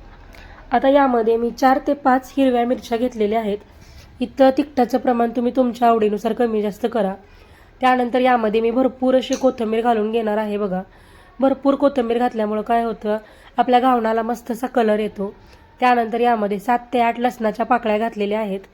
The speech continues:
आता याला बघा, अजिबात पाणी न घालता याची छान अशी पेस्ट बनवून घ्यायची. बघा,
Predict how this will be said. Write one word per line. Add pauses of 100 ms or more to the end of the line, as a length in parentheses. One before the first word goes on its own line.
(1120)
आता
याला
बघा,
अजिबात (100)
पाणी
न
घालता
याची
छान
अशी
पेस्ट
बनवून
घ्यायची.
बघा,